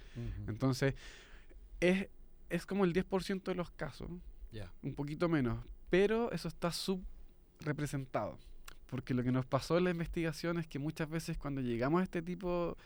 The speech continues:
Speaker 2: de casas, em, no, no, no aceptaban participar, en el fondo era
Speaker 1: Ya.
Speaker 2: porque lo, lo veían como una amenaza, o sea, eh,
Speaker 1: Claro.
Speaker 2: se sentían en una situación de ilegalidad porque había subarriendo, entonces, em, muchas veces nos cerraron la puerta, eh, eh,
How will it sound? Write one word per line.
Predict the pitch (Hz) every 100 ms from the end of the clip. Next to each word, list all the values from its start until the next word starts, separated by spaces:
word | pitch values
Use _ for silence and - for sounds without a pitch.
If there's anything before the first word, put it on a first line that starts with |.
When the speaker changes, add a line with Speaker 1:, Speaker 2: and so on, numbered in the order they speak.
| - - -
Speaker 2:
de | 120 123
casas, | 156 165 147 180 208 - - - - -
em, | 135 135 131 131 127 -
no, | 131 143 135
no, | 139 139 135 127
no | 135
aceptaban | 135 143 - 139 147 139 - -
participar, | 123 - 107 110 123 -
en | 104
el | 101
fondo | 117 113
era | 120
Speaker 1:
Ya. | 113
Speaker 2:
porque | 117 123
lo, | 101 110 107
lo | 113
veían | 110 123
como | 113 120
una | 120
amenaza, | 107 113 135 131 120 123
o | 113
sea, | 123 120 - - - - - -
eh, | 123 95 - - 87
Speaker 1:
Claro. | 113
Speaker 2:
se | 92
sentían | 120 131 113 143 156
en |
una | 156 156
situación | 156 143 131 151 147
de | 143
ilegalidad | 135 120 117 123 139 143 139
porque | 127 117
había | 123 127
subarriendo, | 139 123 127 143 143 135
entonces, | 127 135 131 139 131 131 - - - -
em, | 131 120 117 117 113 113 110 -
muchas | 127 127 143 - 147
veces | 143 156 147
nos | 139
cerraron | 131 127 135 139
la | 131
puerta, | 139 143 - 165 170 180
eh, | 147 139
eh, | 120 127